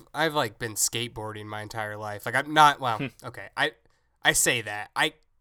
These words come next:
Speaker 1: I've never done a kickflip, but I've always owned a skateboard, and I've always just ridden it around places. So, like, I've always
Speaker 2: Yeah.
Speaker 1: wondered, like, I wonder if, like,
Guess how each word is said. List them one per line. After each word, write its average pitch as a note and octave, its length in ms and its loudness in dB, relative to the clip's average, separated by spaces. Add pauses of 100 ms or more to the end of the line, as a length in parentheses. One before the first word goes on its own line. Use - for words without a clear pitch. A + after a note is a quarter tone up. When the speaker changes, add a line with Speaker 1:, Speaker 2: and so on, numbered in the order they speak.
(120)
Speaker 1:
I've C#3 160 0
never C#3+ 280 0
done A#2 260 -2
a G#2 40 -12
kickflip, - 760 -16 (380)
but A#2 400 -2 (140)
I've B2 160 -2
always C3+ 440 -2
owned B2+ 340 -8
a - 20 -8
skateboard, A2 760 -8
and A2 120 -10
I've A2 140 -10
always G#2+ 460 -10
just G#2+ 200 -16
ridden A2 300 -10
it G#2 100 -14
around G#2 420 -10
places. A2 540 -16 (500)
So, - 120 -6
like, C3 100 0
I've C3+ 140 2
always E3 220 4
Speaker 2:
Yeah. C3+ 60 -4
Speaker 1:
wondered, C3 300 -2
like, G#2+ 300 -6 (220)
I A#3 60 -10
wonder C4 140 -4
if, F#3+ 100 -6
like, F#3+ 220 -6